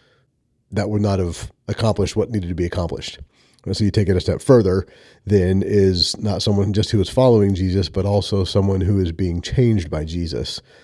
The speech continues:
In your pursuit of him, you are open and allowing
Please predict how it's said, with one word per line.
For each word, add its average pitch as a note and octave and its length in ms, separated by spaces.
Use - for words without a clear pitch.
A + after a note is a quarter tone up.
In B2 180
your A2 140
pursuit G#2+ 460
of F2+ 100
him, G2+ 240
you F#2+ 200
are F#2 180
open G2 480
and F#2 440
allowing F#2 800